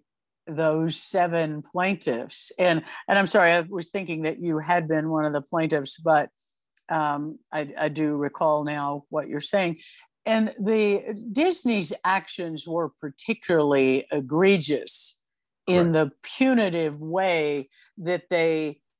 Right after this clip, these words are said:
Speaker 1: treated employees who simply exercised their constitutional rights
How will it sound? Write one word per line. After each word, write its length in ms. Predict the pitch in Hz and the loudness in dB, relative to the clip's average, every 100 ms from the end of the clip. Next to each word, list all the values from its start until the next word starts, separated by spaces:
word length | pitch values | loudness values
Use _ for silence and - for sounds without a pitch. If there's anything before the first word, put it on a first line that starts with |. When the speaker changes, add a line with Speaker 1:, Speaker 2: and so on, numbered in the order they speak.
| _ _ - | _ _ -20
Speaker 1:
treated 640 | - 226 220 185 160 147 - | -10 -4 -2 -2 -4 -4 -8
employees 1000 | 170 160 - 180 175 156 147 143 139 - _ - | -8 -8 -6 2 4 4 2 0 -4 -10 _ 0
who 320 | 220 214 185 - | 4 4 2 -2
simply 640 | - - 277 277 196 165 | -6 0 0 0 -4 -4
exercised 1040 | - 185 - 185 - 170 156 151 147 143 - | -4 -6 -6 -8 -4 0 2 2 0 -4 -6
their 120 | 156 | -6
constitutional 1000 | 147 160 156 - 156 202 180 - 156 147 | -2 -2 -2 -6 -4 -2 0 -2 -4 -2
rights 640 | 175 269 170 165 214 - | 2 2 2 0 -4 -10